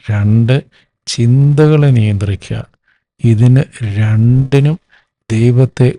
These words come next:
കൂട്ടുപിടിക്കുക. അതാണ് പ-, ആധ്യാത്മിക ജീവിതത്തിൽ ഉയരു-, ഉയർച്ച പ്രാപിക്കുവാനുള്ള ഏറ്റവും വലിയ മാർഗം.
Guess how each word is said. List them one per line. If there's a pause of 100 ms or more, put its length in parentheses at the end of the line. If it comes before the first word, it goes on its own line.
കൂട്ടുപിടിക്കുക. (420)
അതാണ് (540)
പ-, (380)
ആധ്യാത്മിക
ജീവിതത്തിൽ (460)
ഉയരു-,
ഉയർച്ച
പ്രാപിക്കുവാനുള്ള (460)
ഏറ്റവും
വലിയ
മാർഗം.